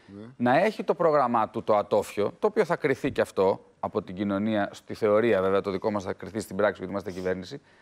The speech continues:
Speaker 2: αλλά πάνω στο δικό μας πρόγραμμα, το οποίο είναι το κυβερνητικό πρόγραμμα,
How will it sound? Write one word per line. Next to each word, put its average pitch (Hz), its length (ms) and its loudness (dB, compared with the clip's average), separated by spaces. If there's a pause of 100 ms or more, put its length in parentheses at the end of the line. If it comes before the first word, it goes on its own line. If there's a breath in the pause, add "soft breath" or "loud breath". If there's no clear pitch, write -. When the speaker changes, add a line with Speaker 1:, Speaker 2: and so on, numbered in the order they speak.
(140 soft breath)
Speaker 2:
αλλά 123 280 2
πάνω 240 280 -2
στο 175 180 0
δικό 139 280 0
μας 190 240 -2
πρόγραμμα, 101 520 2
το - 80 -4
οποίο 151 200 -2
είναι 202 200 2
το 147 80 2
κυβερνητικό 107 520 -2
πρόγραμμα, 98 420 2